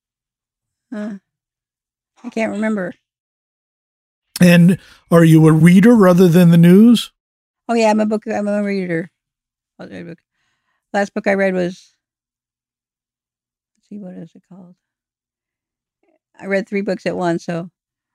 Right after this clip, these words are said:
Speaker 1: one was about, called Vagina Obscura, which I recommend to everybody. One was a history of the, of fabric, which is really a good book. It's called Fabric. The woman is a very good writer. She's also written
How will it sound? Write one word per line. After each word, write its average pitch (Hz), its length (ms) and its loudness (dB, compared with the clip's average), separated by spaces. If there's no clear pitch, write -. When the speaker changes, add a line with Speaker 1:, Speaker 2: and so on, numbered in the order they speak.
Speaker 1:
one 208 140 -6
was 208 140 -6
about, 190 240 -4
called 190 200 -6
Vagina 185 560 -4
Obscura, 175 600 -6
which 180 160 -8
I 180 60 -4
recommend 180 420 -6
to 175 40 -4
everybody. 180 580 -6
One - 160 -4
was 196 160 -2
a 180 60 -2
history 190 300 -2
of 170 80 -4
the, 175 200 -6
of 170 180 -10
fabric, 190 600 -4
which 202 140 -20
is 175 140 -8
really 202 380 -2
a 175 60 -2
good 175 180 -4
book. 175 200 -6
It's - 260 -14
called 175 260 -10
Fabric. 170 400 -6
The 185 60 -8
woman 185 200 -2
is 170 100 -2
a 170 60 -6
very 185 220 -2
good 175 140 -4
writer. 170 360 -2
She's 180 200 -12
also 180 260 -6
written 170 420 -6